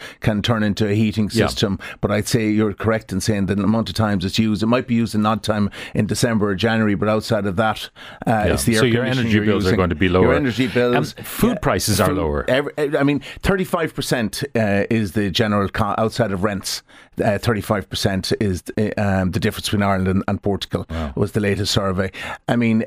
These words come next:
Speaker 1: uh, it's, as I always say to people, if you're going living down there, uh, go where the Portuguese go. Uh, you know, I mean, they, they'll, they, the average wage in Portugal is seven hundred and fifty euros a month. So, I mean,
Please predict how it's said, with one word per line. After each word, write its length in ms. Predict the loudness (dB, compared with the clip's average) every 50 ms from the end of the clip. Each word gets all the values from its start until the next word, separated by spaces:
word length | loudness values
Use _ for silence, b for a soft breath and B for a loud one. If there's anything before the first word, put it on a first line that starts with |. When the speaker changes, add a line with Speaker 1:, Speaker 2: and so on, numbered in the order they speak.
| -2
Speaker 1:
uh, 120 | -2 -4 -2 -2
it's, 400 | -2 -2 -2 0 -2 -2 -4 -4 -4
as 380 | -2 0 0 0 0 0 2
I 60 | 2 2
always 180 | 2 2 0
say 180 | 0 -2 -2 -2
to 120 | -2 -2 -2
people, 280 | 0 0 0 0 0
if 80 | 0 2
you're 100 | 2 2
going 160 | 2 2 2
living 260 | 2 2 2 2 2
down 240 | 2 2 0 0 0
there, 180 | 0 0 -2 B B B B B B -2
uh, 320 | 0 0 2 2 2 0
go 160 | 2 0 0 0
where 140 | 0 0
the 60 | -2 -2 -2 -2
Portuguese 400 | -2 -2 0 0 0 0 -2 -4
go. 220 | -6 -6 -6 -8 -10 _ _ _ _ _ -6 -2
Uh, 60 | 0
you 120 | 0 2 2
know, 260 | 2 2 0 0 0
I 160 | 0 0 2
mean, 240 | 2 2 2 2 2
they, 200 | 2 2 2 0
they'll, 360 | -2 -2 0 0 2 0 0 B B B B 0
they, 280 | 0 0 2 2 0 0
the 200 | 0 0 2 2
average 320 | 2 2 0 -2 -2 0
wage 340 | 0 2 2 2 0 0 0
in 100 | -2 -2
Portugal 540 | 0 0 -2 -2 -2 -2 -2 -2 -2 -2 -4 B B B B B -4
is 120 | -2 0
seven 220 | 0 0 0 0 0
hundred 200 | 0 0 0 -2
and 80 | -2
fifty 280 | -2 -2 -2 -2 0 0
euros 300 | 2 2 2 2 0 0
a 40 | 0
month. 300 | 0 0 -2 -4 -6 -10 B B B B B B B B B B
So, 460 | -4 0 0 2 2 2 2 2 0 0
I 80 | 2 2
mean, 300 | 2 2 2 2 2